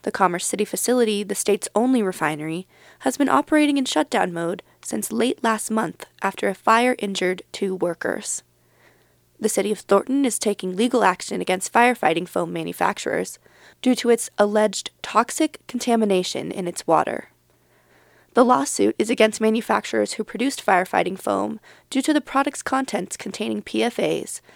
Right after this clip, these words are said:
that infiltrated Thornton's water supply. The city found several dozen parts per trillion of those P F As in its water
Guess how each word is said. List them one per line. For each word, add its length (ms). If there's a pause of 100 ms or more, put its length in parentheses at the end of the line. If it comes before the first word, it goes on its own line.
(140)
that 160
infiltrated 680 (200)
Thornton's 400
water 220
supply. 520 (880)
The 60
city 200
found 320
several 380
dozen 340
parts 340
per 140
trillion 560
of 120
those 200
P 160
F 180
As 260
in 100
its 180
water 360